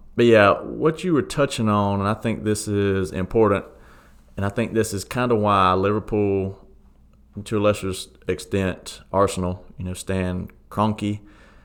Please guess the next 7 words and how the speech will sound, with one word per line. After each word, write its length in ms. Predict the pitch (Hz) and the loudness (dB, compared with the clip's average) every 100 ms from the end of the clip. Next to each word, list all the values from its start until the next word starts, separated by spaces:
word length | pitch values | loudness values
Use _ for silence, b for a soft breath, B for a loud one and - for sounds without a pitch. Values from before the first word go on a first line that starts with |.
| b - | b -12
uh, 40 | 95 92 92 | -6 -2 -2
and 80 | 90 | -2
the 60 | 92 | 2
Glazers 680 | 98 104 101 101 92 - - - _ - | 4 4 2 -2 -4 -10 -14 -20 _ -8
in 80 | 92 | -8
particular, 600 | - 120 113 85 85 - b b b b b b - | -2 -2 0 -2 -2 -6 b b b b b b -8
uh, 680 | 98 98 95 90 90 73 | -4 -2 -2 -2 -4 -6